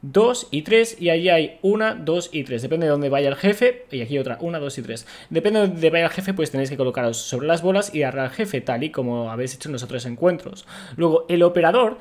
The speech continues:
se ocupará de quitar unos escudos lilas que veréis ahora. Ahora, si os fijáis, mi compañero coge el orbe y de repente, bueno, de hecho, le congelan al otro. Congelan con el, el escudo lila que habéis visto, ¿vale? Que de-, lo retiene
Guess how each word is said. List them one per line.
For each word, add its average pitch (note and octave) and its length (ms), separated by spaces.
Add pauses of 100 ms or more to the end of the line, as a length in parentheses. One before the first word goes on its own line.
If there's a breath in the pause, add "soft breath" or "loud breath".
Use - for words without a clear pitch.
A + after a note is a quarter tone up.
(120 loud breath)
se - 200
ocupará G3 480
de G3+ 220
quitar F#3 340
unos A3 380
escudos F#3 500
lilas D#3+ 600
que D#3+ 100
veréis B2 320
ahora. G#2 240 (500)
Ahora, F3+ 200
si F#3+ 100
os F3 100
fijáis, A#3+ 360
mi G3+ 80
compañero F3 500
coge A#3 300
el G#3 80
orbe G3 280
y A3 120
de A#3+ 100
repente, F#3+ 640
bueno, D#3 160
de D3 60
hecho, D3 120
le C3 120
congelan C#3+ 380
al B2+ 80
otro. A#2+ 280
Congelan G3 540
con G3 100
el, E3 200 (160)
el C#3 580
escudo F3 440
lila D#3 280
que D3 100
habéis C3+ 240
visto, C3+ 300
¿vale? C3 160
Que C#3+ 100
de-, B2+ 200
lo D3+ 180
retiene F3+ 640